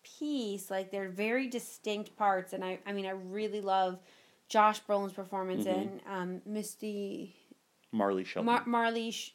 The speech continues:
Speaker 1: Sh-, Shasha?
Speaker 2: Marley Shelton.
Speaker 1: Mar-,
Speaker 2: Wendy
Speaker 1: Marley
Speaker 2: Peppercorn in
Speaker 1: Shelton.
Speaker 2: The Sandlot.
Speaker 1: Yeah,
Speaker 2: Yeah.
Speaker 1: Marley Shelton.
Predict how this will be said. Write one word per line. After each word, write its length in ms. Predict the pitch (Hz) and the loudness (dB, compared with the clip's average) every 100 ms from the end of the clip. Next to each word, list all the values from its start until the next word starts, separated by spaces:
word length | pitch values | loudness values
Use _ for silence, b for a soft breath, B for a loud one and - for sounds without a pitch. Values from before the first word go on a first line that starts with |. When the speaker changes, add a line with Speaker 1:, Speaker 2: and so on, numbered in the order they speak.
| - | -16
Speaker 1:
Sh-, 340 | - - - _ _ _ _ _ _ _ | -14 -14 -16 _ _ _ _ _ _ _
Shasha? 500 | - 214 214 214 320 339 - - | -8 -4 -4 -4 -8 -8 -16 -16
Speaker 2:
Marley 380 | 110 101 101 113 | -6 0 2 2
Shelton. 460 | 110 101 85 87 - - | 2 0 0 -10 -14 -10
Speaker 1:
Mar-, 340 | 214 214 220 - | 0 2 2 6
Speaker 2:
Wendy 220 | 139 165 | 8 8
Speaker 1:
Marley 100 | 254 | 12
Speaker 2:
Peppercorn 480 | 185 - - 117 101 | 12 12 6 4 6
in 60 | |
Speaker 1:
Shelton. 20 | 101 | 2
Speaker 2:
The 80 | |
Sandlot. 500 | 98 151 139 95 92 - - | 2 2 2 0 -4 -12 -8
Speaker 1:
Yeah, 380 | 214 208 180 156 - | 0 4 4 2 -4
Speaker 2:
Yeah. 140 | - 226 | -6 0
Speaker 1:
Marley 360 | 226 247 269 | 2 2 2
Shelton. 720 | 247 247 233 233 175 170 190 | 2 4 4 2 -2 -2 -4